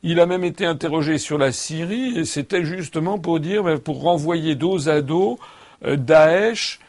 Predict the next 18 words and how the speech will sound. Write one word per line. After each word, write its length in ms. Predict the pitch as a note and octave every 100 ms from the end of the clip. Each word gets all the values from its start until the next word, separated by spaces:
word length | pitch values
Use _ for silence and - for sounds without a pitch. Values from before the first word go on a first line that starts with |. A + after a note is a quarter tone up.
| - _ -
et 140 | C#3+
puis, 480 | - D#3+ G3+ G#3+ F3
euh, 280 | C#3+ C3 B2+ - - _
le 200 | D3 D#3+
gouvernement 680 | D3+ E3+ E3 D3+ D3+ D#3 D#3+
légitime 520 | C#3+ C3 C#3 D#3+ D#3
de 80 | B2+
la 160 | B2
Syrie 540 | A2 - A#2+ A#2+ C3+ B2+
du 120 | A2
président, 600 | - A2 G#2+ A#2+ B2 A#2
euh, 200 | A2+ G#2+
Assad, 800 | - A2+ - - D#3 G3+ G#3+ C#3+ - - - - -
euh, 400 | B2+ B2+ B2 A#2
et 100 | C#3+
puis 180 | C3+ F#3
la 140 | F3 C#3+
Turquie. 640 | - C#3+ - A#2+ A#2+